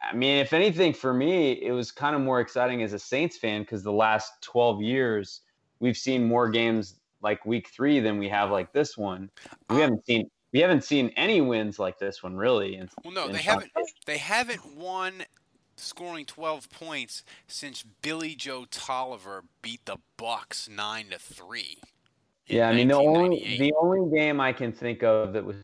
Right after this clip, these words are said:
Speaker 1: similar was, I remember going to this game in, in person. It was the opener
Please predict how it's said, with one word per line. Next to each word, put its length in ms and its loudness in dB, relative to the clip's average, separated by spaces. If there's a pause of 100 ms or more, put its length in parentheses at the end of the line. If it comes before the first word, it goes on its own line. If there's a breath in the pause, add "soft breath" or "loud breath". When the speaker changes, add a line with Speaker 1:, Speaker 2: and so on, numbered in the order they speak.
Speaker 1:
similar 680 -2
was, 300 -4
I 100 0
remember 320 0
going 380 2
to 60 -4
this 200 -4
game 300 0
in, 240 -8
in 200 -6
person. 560 -2
It 100 -2
was 320 0
the 120 2
opener 560 2